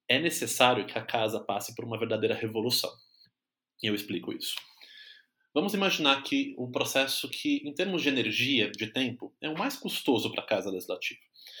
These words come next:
É a votação da, de uma proposição legislativa e o, o seu processo de emendamento. Vamos, vamos, vamos, vamos partir de um pressuposto aqui, é, de uma discussão orçamentária. A gente tá falando de centenas, milhares de emendas.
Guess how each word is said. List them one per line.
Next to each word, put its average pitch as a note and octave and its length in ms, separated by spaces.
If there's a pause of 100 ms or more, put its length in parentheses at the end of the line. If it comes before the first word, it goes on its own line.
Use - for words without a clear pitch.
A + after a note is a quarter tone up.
(320)
É G#2 340
a A#2 200
votação B2+ 420
da, F3+ 80
de D3+ 300
uma C3 100
proposição A2+ 560
legislativa G#2+ 580 (600)
e C3 560
o, C#3 40
o - 240
seu C3+ 120
processo B2+ 340
de B2+ 140
emendamento. C3+ 600 (640)
Vamos, G#3+ 260
vamos, A3+ 160
vamos, F#3+ 300
vamos G#3+ 140
partir - 200
de F#3+ 60
um F3 40
pressuposto C#3 560
aqui, C3+ 400
é, B2+ 80
de B2+ 140
uma C3 120
discussão B2 460
orçamentária. A#2+ 720
A - 720
gente - 80
tá C4 60
falando A#3+ 260
de G3+ 260 (320)
centenas, F3+ 720 (320)
milhares F3 560
de A2+ 100
emendas. - 600